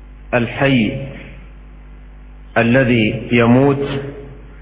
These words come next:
أو الحي الذي قد مات أو الجماد الذي لا حياة له، فهؤلاء ليس لهم في العبادة أي أحقية،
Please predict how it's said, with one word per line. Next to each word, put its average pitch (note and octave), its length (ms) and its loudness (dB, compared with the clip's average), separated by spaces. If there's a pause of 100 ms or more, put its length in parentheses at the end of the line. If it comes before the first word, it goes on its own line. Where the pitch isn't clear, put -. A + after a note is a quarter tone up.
(680)
أو A#2+ 180 4
الحي C#3 440 2
الذي A#2+ 340 4
قد A2+ 280 0
مات C3 360 2 (1300)
أو B2+ 200 4
الجماد B2 640 2 (300)
الذي A#2 420 2
لا C3+ 180 2
حياة B2+ 560 2
له، C3 260 2 (760)
فهؤلاء A#2+ 920 2
ليس A#2 500 0
لهم A#2 400 4
في A2 120 -2
العبادة A#2 680 2
أي C3 560 4
أحقية، F#2+ 680 0